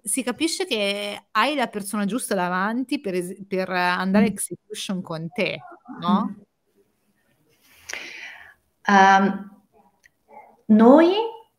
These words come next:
Speaker 2: guardiamo molto la persona, no? Che è quello che ti dicevo, cioè valutare il founder sulla persona uguale io nel hiring guardo la persona e
Speaker 1: Mhm.
Speaker 2: spesso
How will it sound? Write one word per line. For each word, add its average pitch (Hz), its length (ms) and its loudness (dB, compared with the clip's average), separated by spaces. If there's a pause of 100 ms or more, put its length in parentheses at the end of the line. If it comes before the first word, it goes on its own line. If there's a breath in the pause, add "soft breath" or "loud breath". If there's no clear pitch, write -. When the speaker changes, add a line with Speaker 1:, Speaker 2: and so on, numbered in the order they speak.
(220)
Speaker 2:
guardiamo 196 1400 -2
molto 190 420 2
la 170 80 0
persona, 147 440 -6
no? 151 100 -2
Che 151 100 -6
è 147 40 -4
quello 156 140 -4
che 156 120 -8
ti - 120 -18
dicevo, 147 460 -4
cioè 143 240 -4
valutare 156 360 -2
il 156 60 -6
founder 160 300 -2
sulla 165 200 -6
persona 160 540 -2
uguale 151 380 0
io 156 220 -4
nel 151 160 -4
hiring 151 420 -2
guardo 147 240 -4
la 135 100 -6
persona - 600 -10
e 185 80 -2
Speaker 1:
Mhm. 185 40 -4
Speaker 2:
spesso 185 800 0